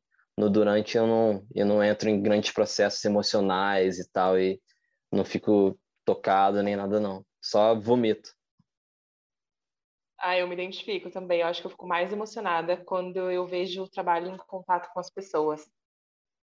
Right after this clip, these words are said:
Speaker 2: Principalmente quando a gente fala de arte de rua, né? Eu vejo alguém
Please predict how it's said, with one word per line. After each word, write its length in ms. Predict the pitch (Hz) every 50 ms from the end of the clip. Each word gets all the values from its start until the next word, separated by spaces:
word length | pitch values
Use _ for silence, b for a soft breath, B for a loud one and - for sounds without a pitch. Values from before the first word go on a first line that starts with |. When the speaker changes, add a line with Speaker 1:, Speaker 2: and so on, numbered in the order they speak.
| _ -
Speaker 2:
Principalmente 600 | 170 165 - 170 170 165 165 - 180 170 165 165
quando 220 | 165 - 170 165
a 60 | 165 160
gente 220 | 165 165 165 -
fala 200 | 165 160 165 160
de 120 | 156 170
arte 280 | 165 156 156 - - 175
de 80 | 170 175
rua, 360 | 170 180 180 170 170 160 160
né? 360 | 165 160 156 165 170 170 170
Eu 120 | 170 165
vejo 260 | 160 165 165 160 180 175
alguém 500 | 170 170 165 170 170 170 180 185 190